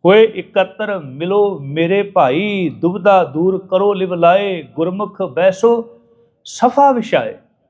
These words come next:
ਭਾਵ ਕਿ ਇਕੱਠੇ ਬਹਿ ਕੇ ਸਫਾ ਦੇ ਅੰਦਰ ਜਿ-, ਜਿਵੇਂ ਇਕੱਠ ਦੇ ਵਿੱਚ ਬਹਿ ਕੇ ਜੋ ਵੀ ਸਾਡੇ ਇਸ ਧਰਮ ਦੇ ਲੈਵਲ ਤੇ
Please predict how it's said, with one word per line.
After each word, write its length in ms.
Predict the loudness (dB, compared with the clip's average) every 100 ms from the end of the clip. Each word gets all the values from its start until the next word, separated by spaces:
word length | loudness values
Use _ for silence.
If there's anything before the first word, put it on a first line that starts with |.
| _ _ _ _ _ _ _ _ _ _ _ 2
ਭਾਵ 280 | 2 2 -2
ਕਿ 180 | -4
ਇਕੱਠੇ 680 | -6 -8 -4 -4 -2 -2 0
ਬਹਿ 260 | 0 0 -2
ਕੇ 240 | -8 -12 -18 _ _ _ _ _ _ _ _ _ _ _
ਸਫਾ 480 | -8 -2 0 4 2
ਦੇ 200 | 2 0 0
ਅੰਦਰ 240 | -2 -2 -2
ਜਿ-, 220 | -6 -12
ਜਿਵੇਂ 400 | -10 -4 2 2 0 _
ਇਕੱਠ 480 | -6 0 2 2 2
ਦੇ 200 | 2 4
ਵਿੱਚ 220 | 4 -2
ਬਹਿ 240 | 2 2 2
ਕੇ 240 | -4 -20 _ _ _ _ _ _ _ _ _ -20
ਜੋ 440 | 0 4 6 6
ਵੀ 120 | 2
ਸਾਡੇ 640 | 0 0 2 2 2 0 _ _ 0
ਇਸ 280 | 2 2 0 -4 _ 0
ਧਰਮ 360 | 2 2 -2
ਦੇ 160 | 2 4
ਲੈਵਲ 360 | 6 4 2 -2
ਤੇ 400 | -2 -2 -2